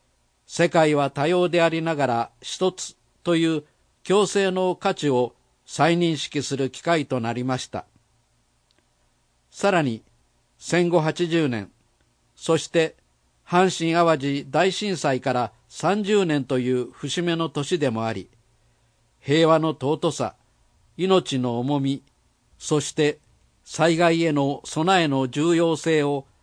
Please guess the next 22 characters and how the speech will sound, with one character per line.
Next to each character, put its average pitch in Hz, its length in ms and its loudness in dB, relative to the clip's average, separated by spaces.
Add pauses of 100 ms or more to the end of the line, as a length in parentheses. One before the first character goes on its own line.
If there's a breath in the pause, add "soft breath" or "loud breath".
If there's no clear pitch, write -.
(160)
改 190 340 2
め 170 140 0
て 131 320 0
胸 147 260 0
に 151 160 -2
刻 147 240 -2
む 143 180 0
一 131 220 -4
年 131 220 -2
で 110 100 -4
し - 100 -10
た。 - 200 -10 (1200)
本 190 280 4
市 - 140 -8
と 151 120 0
い 139 80 0
た 156 140 -2
し 156 100 -4
ま 156 160 0
し - 60 -10
て 139 100 -4
は、 120 240 0